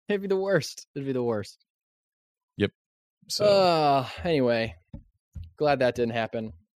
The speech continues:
Speaker 1: I feel like I probably would have liked movies more than the final season of Game of Thrones, so I feel like that would have been
Speaker 2: I think we would have liked anything more than the final season of Game of Thrones.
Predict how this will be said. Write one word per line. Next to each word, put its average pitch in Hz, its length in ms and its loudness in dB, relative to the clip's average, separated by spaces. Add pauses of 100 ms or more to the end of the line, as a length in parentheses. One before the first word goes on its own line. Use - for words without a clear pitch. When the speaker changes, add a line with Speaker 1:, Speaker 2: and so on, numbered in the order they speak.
Speaker 1:
I 147 60 -10
feel 349 140 -2
like 294 180 0
I 160 60 4
probably 147 320 2
would 127 120 2
have 120 60 0
liked 117 200 0
movies 110 340 -4
more 98 220 -8
than 92 80 -10
the - 220 -20
final 95 220 -12
season 92 240 -16
of 90 60 -18
Game 90 160 -16
of - 80 -20
Thrones, 87 240 -18
so - 100 -20
I - 80 -20
feel - 160 -16
like 50 200 -18
that - 120 -16
would - 100 -20
have - 180 -20
been - 80 -20 (560)
Speaker 2:
I 98 40 -10
think - 240 -6
we 87 60 -2
would 87 100 0
have 80 100 -6
liked 82 220 -2
anything - 400 -10
more - 100 -8
than - 100 -14
the - 60 -14
final - 240 -12
season - 300 -10
of - 60 -18
Game - 120 -12
of - 60 -20
Thrones. - 420 -16